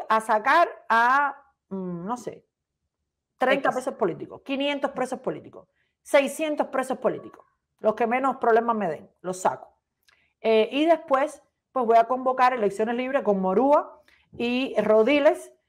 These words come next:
Speaker 1: y, eh, Fariñas y, eh, Manolo y Carolina y, eh, Tania".
Speaker 2: Y los anarquistas socialistas de la que
Speaker 1: Y
Speaker 2: son
Speaker 1: los
Speaker 2: tres.
Speaker 1: anarquistas socialistas.
Speaker 2: <laughs>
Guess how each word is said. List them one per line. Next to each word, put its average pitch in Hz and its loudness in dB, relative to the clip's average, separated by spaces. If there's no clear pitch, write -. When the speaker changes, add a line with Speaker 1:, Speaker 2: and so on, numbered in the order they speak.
Speaker 1:
y, 277 -2
eh, 180 2
Fariñas 285 0
y, 302 0
eh, 196 4
Manolo 208 2
y 233 -6
Carolina 285 2
y, 254 -2
eh, 185 2
Tania". 180 0
Speaker 2:
Y 214 -2
los 220 0
anarquistas 240 2
socialistas 247 4
de 202 8
la 190 2
que 220 -2
Speaker 1:
Y 262 0
Speaker 2:
son 262 4
Speaker 1:
los 262 2
Speaker 2:
tres. 262 0
Speaker 1:
anarquistas 262 -4
socialistas. 269 2
Speaker 2:
<laughs> - -2